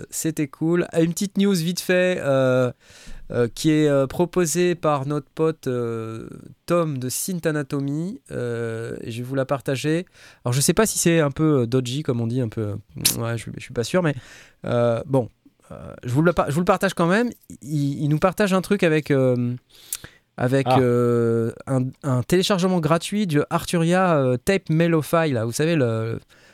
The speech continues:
Speaker 1: le, le petit, euh, plugin, euh, le petit plugin, euh, lo-fi, euh, qui est sorti, euh, l'année dernière et
Speaker 2: C'est
Speaker 1: qui,
Speaker 2: super cool.
Speaker 1: qui était gratuit
Speaker 2: Moi, je m'en
Speaker 1: pendant
Speaker 2: sers.
Speaker 1: quelques temps. Et, et maintenant, il coûte quatre-vingt-dix-neuf balles.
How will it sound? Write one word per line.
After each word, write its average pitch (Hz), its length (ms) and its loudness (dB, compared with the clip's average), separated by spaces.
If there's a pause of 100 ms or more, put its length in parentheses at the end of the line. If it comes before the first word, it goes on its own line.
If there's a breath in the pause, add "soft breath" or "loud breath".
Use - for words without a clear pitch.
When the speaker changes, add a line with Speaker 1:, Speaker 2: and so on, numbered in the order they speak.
(220 soft breath)
Speaker 1:
le, 117 220 -4
le 120 140 -6
petit, 143 360 0
euh, 113 220 2
plugin, 127 460 -2
euh, 101 200 -4 (580)
le 107 100 -10
petit - 140 -10
plugin, 123 340 -2
euh, 104 180 -2
lo-fi, 127 560 0 (500)
euh, 107 100 -10
qui 120 100 -4
est 110 40 0
sorti, 120 560 -2
euh, 101 100 -2
l'année 110 220 -2
dernière 123 500 0
et - 80 -8
Speaker 2:
C'est 107 80 -2
Speaker 1:
qui, - 160 -6
Speaker 2:
super 110 340 -2
cool. 208 240 -4
Speaker 1:
qui 135 80 -2
était 139 140 4
gratuit 139 260 2
Speaker 2:
Moi, 165 60 4
je 156 60 4
m'en 143 40 6
Speaker 1:
pendant 147 100 4
Speaker 2:
sers. 143 120 2
Speaker 1:
quelques 139 160 2
temps. 202 260 2 (540 loud breath)
Et, 135 420 0
et 127 60 2
maintenant, 135 360 2
il 160 200 2
coûte - 160 -2
quatre-vingt-dix-neuf 147 640 0
balles. 117 240 0